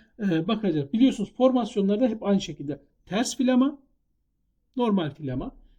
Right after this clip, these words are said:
tobo, obo, ikili dip, ikili tepe, üçlü dip, üçlü tepe,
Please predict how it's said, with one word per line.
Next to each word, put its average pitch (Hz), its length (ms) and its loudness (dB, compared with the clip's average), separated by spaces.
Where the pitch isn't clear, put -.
tobo, 262 440 4
obo, 202 400 2
ikili 240 360 0
dip, 262 180 2
ikili 220 340 -2
tepe, - 340 -6
üçlü 226 320 2
dip, 254 180 0
üçlü 214 280 -4
tepe, 220 280 -8